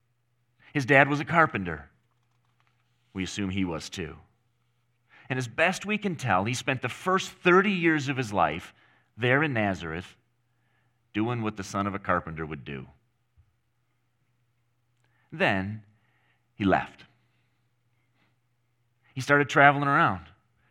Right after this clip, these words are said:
He started teaching. Crowds began to listen to him. He began performing miracles, healing sick people,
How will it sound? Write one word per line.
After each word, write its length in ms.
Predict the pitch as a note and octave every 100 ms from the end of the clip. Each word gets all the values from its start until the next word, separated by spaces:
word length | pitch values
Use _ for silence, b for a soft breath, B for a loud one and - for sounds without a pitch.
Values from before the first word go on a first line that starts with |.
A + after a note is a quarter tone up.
| _
He 80 | A#2+
started 300 | C#3+ C#3 -
teaching. 600 | - G3 - F2 D2 - _ _ _ _ _ _ _ -
Crowds 340 | E3 D#3 D3
began 300 | G2 A2+ B2
to 80 | A2+
listen 280 | C#3 - G#2+
to 60 |
him. 260 | F2+ D#2+ C#2+ B B
He 160 | F3 E3+
began 340 | F3+ F3 E3+
performing 760 | - C3+ - E3 E3 C#3+ B2+ - -
miracles, 560 | C#3 G3 G3 E2+ - - B
healing 400 | - D3+ F3 F3
sick 460 | C3+ - F#3+ F#3+ -
people, 420 | A2 F#2+ E2